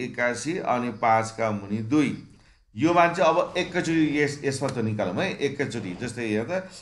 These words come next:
पाँच सय चौसठी गुणा पाँच गर बराबर, अनि भाग गर्दै जाऊ। भाग दुई बराबर, फेरि भाग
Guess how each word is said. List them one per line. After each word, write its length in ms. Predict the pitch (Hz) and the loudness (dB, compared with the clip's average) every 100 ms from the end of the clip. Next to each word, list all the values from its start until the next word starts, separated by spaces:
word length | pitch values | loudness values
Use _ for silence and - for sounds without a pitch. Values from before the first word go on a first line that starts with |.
| - _ | -20 _
पाँच 280 | 147 151 170 | 6 6 4
सय 180 | - 180 | 0 -4
चौसठी 960 | 180 - 147 143 151 151 160 208 147 110 | -4 -2 -2 -2 -4 -4 -4 -4 -4 -2
गुणा 300 | 135 139 147 | 0 2 2
पाँच 520 | 151 147 147 143 - | 2 4 6 4 2
गर 160 | 117 90 67 - - _ _ _ | 0 2 -2 -10 -20 _ _ _
बराबर, 720 | 117 123 113 127 220 165 - - - - | 2 6 6 4 2 2 -4 -14 -12 0
अनि 180 | 143 139 | 0 2
भाग 360 | 101 95 123 | 2 2 2
गर्दै 260 | 151 147 147 | 2 4 2
जाऊ। 240 | 123 82 - - _ - | 2 -2 -6 -16 _ -6
भाग 340 | 85 113 127 139 135 | 2 2 4 2 2
दुई 380 | 123 165 214 - - - - | 2 2 0 -4 -14 -20 -10
बराबर, 520 | - 123 127 127 151 208 254 - - | 0 4 4 4 4 2 -2 -14 -8
फेरि 220 | 127 127 | -2 0
भाग 640 | 107 92 107 110 151 202 | 2 2 2 2 0 -2